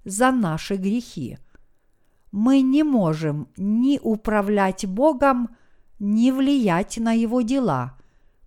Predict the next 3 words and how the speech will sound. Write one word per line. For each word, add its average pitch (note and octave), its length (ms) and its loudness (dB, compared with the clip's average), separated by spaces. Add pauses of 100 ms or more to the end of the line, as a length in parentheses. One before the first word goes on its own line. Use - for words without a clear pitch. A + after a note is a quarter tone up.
поскольку A3+ 1000 2
Он A#3+ 440 0 (380)
всеведущий A3 1300 -2